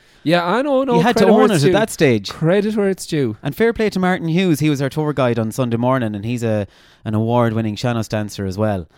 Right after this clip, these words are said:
Speaker 2: And I was showing him the video, and I said, "Martin, you're not gonna believe what they made me do on Saturday night." And in fairness to Martin, now, you can't knock a star out of him. He just turned to me and he goes, "Well, you're in time anyway." <laughs>
Speaker 1: Come here, Tommy is some boy.
Speaker 2: He's
Speaker 1: Credit,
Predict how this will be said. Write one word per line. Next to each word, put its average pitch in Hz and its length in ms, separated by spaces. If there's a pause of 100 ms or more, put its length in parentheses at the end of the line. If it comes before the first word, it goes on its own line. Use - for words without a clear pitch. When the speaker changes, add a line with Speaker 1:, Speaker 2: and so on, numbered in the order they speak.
(260)
Speaker 2:
And 101 100
I - 20
was 101 100
showing 131 240
him 113 140
the 98 100
video, 104 240
and 90 100
I 87 40
said, 87 160
"Martin, 90 260
you're 87 100
not 98 140
gonna 92 140
believe 92 300
what 90 100
they 98 80
made 95 140
me 87 80
do 95 200
on 90 100
Saturday 90 320
night." 98 300
And 131 100
in 151 80
fairness 302 320
to - 80
Martin, 190 280
now, 120 120
you 117 180
can't 160 200
knock 156 160
a - 40
star 147 220
out 123 120
of 123 60
him. 123 240 (320)
He 180 140
just 165 140
turned 151 180
to - 60
me 139 60
and 131 60
he 127 60
goes, 123 240 (480)
"Well, 202 120
you're 180 120
in 175 80
time 170 280
anyway." 90 340 (600)
<laughs> - 0 (1400)
Speaker 1:
Come 151 140
here, 160 340
Tommy 139 360
is 135 100
some 131 200
boy. 104 260 (220)
Speaker 2:
He's - 80
Speaker 1:
Credit, 147 300